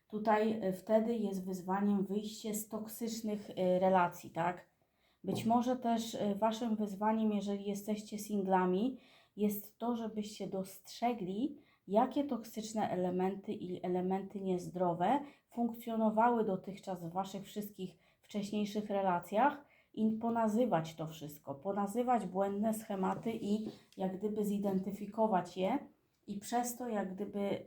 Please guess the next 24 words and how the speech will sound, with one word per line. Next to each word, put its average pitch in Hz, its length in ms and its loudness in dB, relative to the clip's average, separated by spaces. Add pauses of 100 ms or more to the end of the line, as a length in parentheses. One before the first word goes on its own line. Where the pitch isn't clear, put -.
(200)
y, - 20 -6
wszystko 240 480 -4
dokładnie 214 460 2
nazwać, 190 500 0
żeby 175 260 -6
to 226 160 -4
już 220 100 -2
się - 160 -8
nigdy 208 320 -4
w 190 40 -6
życiu 208 400 -4 (340)
nie 233 100 -2
powtórzyło, 208 720 -2
bo 185 140 -2
tutaj 277 360 0
możecie 240 500 -4
mieć 220 320 -2
jak 208 220 -6
gdyby 220 600 2 (1800)
iluzyjne 277 580 6
podejście 240 480 0
do 208 120 2
miłości 175 560 2
też. - 480 -8